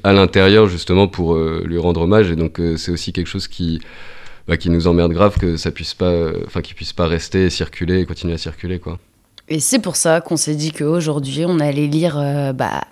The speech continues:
Speaker 2: quelques mots qu'il y a dans le numéro cinquante-six, et donc, euh, en particulier le texte, euh, qui raconte un petit peu, euh, qui était Romain, et, euh, les petits mots, euh, aussi écrits par, euh, les poteaux qui ont voulu, voulu lui rendre hommage, euh,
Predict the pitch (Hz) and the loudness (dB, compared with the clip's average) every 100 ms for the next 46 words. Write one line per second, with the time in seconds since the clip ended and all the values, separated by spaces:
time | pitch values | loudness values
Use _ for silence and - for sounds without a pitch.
0 | _ - 220 180 - 175 165 156 151 147 | _ 0 0 0 -2 0 2 2 0 -4
1 | _ - 147 175 196 190 - 165 165 156 | _ -2 2 4 2 0 -4 0 2 4
2 | 151 156 156 151 - 147 143 143 - 202 | 6 6 6 4 2 0 0 0 0 2
3 | 220 220 - - - 180 156 170 190 - | 2 2 -2 -4 -2 0 2 2 2 0
4 | 160 156 151 151 - - 170 180 170 156 | -2 2 0 -2 -6 -4 0 2 2 0
5 | - 175 - - 156 156 151 - 147 151 | -2 -4 -6 -4 -2 -2 -4 -4 -4 -4
6 | 156 165 156 - - - 160 156 147 151 | -6 -2 -2 -4 -8 -4 -2 0 -2 -4
7 | - - 180 - 170 160 165 226 - - | -6 -2 -2 0 2 4 4 2 -4 -14
8 | - - - - - - 190 208 196 160 | -14 -12 -14 -14 -16 2 6 8 6 6
9 | 151 151 156 151 - 156 175 170 151 147 | 4 2 0 -2 2 4 6 6 6 4
10 | 147 - 175 165 - - 170 170 160 156 | 2 0 0 -2 -2 -6 -2 0 2 2
11 | 151 50 50 - 165 156 156 - 175 - | 2 0 -2 -2 -2 -2 -4 -4 -4 -2
12 | 156 147 143 165 170 - 147 165 170 170 | -2 -2 -2 -2 -2 -2 -2 0 2 4
13 | 156 156 156 151 156 165 160 156 156 160 | 4 2 2 2 2 2 0 -2 -2 -2